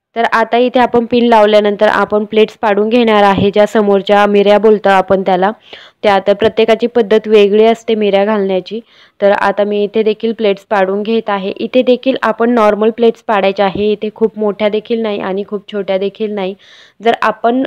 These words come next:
अ, सडपातळ असू तर आपल्या जास्त मिऱ्या पडतात, परंतु जर आपण स्ट्रॉंग असाल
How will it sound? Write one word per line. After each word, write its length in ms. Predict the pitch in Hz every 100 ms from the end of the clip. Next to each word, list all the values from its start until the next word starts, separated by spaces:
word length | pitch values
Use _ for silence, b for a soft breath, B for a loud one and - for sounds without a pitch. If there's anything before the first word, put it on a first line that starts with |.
| -
अ, 380 | 202 202 202 208
सडपातळ 580 | 247 226 226 220 240
असू 280 | 240 226 233 226
तर 100 | 220
आपल्या 340 | - 214 214 202
जास्त 300 | 208 202 240
मिऱ्या 260 | 233 226 214
पडतात, 360 | 208 196 196 196 B B -
परंतु 280 | 214 208
जर 160 | 220 226
आपण 280 | 220 214 240
स्ट्रॉंग 420 | - 254 208 208
असाल 400 | 208 208 226 202